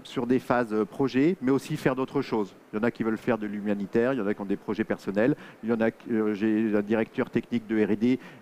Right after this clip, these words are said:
euh, qui dépose des brevets quand il n'est pas en mission. Euh, et, et donc, euh, c'est une organisation différente de leur vie. Euh, ça démarre pas nécessairement avant quarante-cinq, quarante-huit ans,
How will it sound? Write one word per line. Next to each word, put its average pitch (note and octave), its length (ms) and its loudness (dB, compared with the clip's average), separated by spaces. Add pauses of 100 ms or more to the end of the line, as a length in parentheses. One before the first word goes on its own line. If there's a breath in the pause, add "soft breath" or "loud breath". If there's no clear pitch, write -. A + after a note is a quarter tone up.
euh, A2 140 2
qui - 140 -2
dépose C3 420 2
des B2 100 4
brevets B2 400 2
quand - 220 -2
il A#2 60 4
n'est A#2 100 4
pas A#2+ 200 2
en A#2 120 2
mission. A#2+ 400 -4 (520 loud breath)
Euh, G#2 1120 0
et, A#2+ 80 2
et - 20 2
donc, D3 320 -2
euh, A2+ 200 2 (220 loud breath)
c'est - 200 0
une D#3 100 -6
organisation D3+ 720 0
différente C#3+ 540 -4
de B2+ 80 -2
leur A2+ 180 2
vie. C#3 220 0 (520 loud breath)
Euh, A#2 280 4
ça C3 140 0
démarre C3 380 0
pas C#3 160 2
nécessairement C3 680 0
avant A#2+ 200 2
quarante-cinq, A#2+ 520 -2
quarante-huit A2+ 520 -2
ans, C#3 100 -2